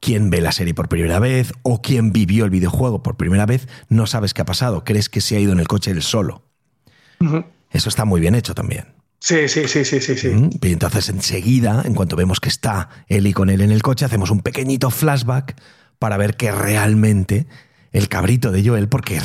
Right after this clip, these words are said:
Speaker 1: porque Joel es un pedazo de cabrón, ha ma-,
Speaker 2: <laughs>
Speaker 1: ha matado a Marlene, pero no solo la ha disparado, sino que cuando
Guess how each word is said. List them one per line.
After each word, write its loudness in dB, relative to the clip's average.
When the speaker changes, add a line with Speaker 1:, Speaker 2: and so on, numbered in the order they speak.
Speaker 1:
porque 0
Joel 4
es 0
un 2
pedazo -2
de -2
cabrón, 0
ha 0
ma-, 2
Speaker 2:
<laughs> -20
Speaker 1:
ha 0
matado 0
a 2
Marlene, 0
pero 0
no 4
solo 0
la 2
ha 2
disparado, 0
sino 2
que 0
cuando 0